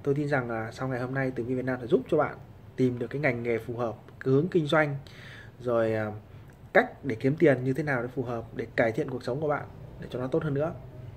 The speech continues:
Ờm, cung, ờ, Phúc Đức của bạn nhá, cung Phúc Đức của bạn nằm trong cung Thiên La Địa Võng, nên là âm phần của bạn ấy là chưa giúp được bạn nhiều lắm. Và nhìn vào trong này thì cung Phúc Đức của chồng cũng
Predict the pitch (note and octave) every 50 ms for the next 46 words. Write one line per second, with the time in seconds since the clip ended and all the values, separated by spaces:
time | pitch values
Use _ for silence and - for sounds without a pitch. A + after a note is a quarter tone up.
0 | - - - - - - - - - - - - - - - - - - - -
1 | - - - - - - - - - - - - - - - - - - - -
2 | - - - - - - - - - - - - - - - - - - - -
3 | - C3+ C3+ C3+ C3+ C3 C3 C3 C3+ C#3 - - - - - - - - - -
4 | - - - - - - - E3+ E3 D#3+ D#3+ D#3+ D#3+ D#3+ D#3+ D#3 D#3 D3+ D3+ D#3+
5 | - - - - - - - - - - - - - A3 A3+ A3+ A#3+ C#4 C4 -
6 | - - - - - - - - - - - - - - - - A#2 A2+ B2+ C3
7 | B2+ - - - - - - - - - - - C#3+ D3 E3+ F#3+ - - - -
8 | D3 C3+ C3+ D#3 E3 E3+ G3 - B2 B2+ B2+ B2+ - - C#3+ C3+ C3 C3+ B2+ B2+
9 | A#2+ B2+ C#3 C#3 - D#3 D3+ D3 C#3 D#3+ D3+ D3 D3 D3 C#3+ C#3 C#3+ C3+ C3 C#3+
10 | D3+ G3+ A#3 - - - D#3 D3 C#3 - - - D#3+ D#3+ D3 - D3+ C3 A#2+ A#2+
11 | A#2+ A#2 - A2 A#2+ B2 B2+ C#3+ D3+ D#3+ F#3 - - - - - - - D#3 D3
12 | C#3 E3+ G3+ G3+ D3 C3+ B2+ B2+ B2+ B2 B2 B2 B2 C#3+ F#3+ - - - - -
13 | - - - - - - - - - - B2+ A#2+ B2+ C3 C3 B2+ B2+ B2+ B2 B2+
14 | C#3+ D3 C#3+ B2+ B2 A#2 B2 A#2 - - D3 D3 C#3 F#3 F#3 G3+ B3 C4 - B2+
15 | - - C3 A#2 A#2 A#2 C#3 -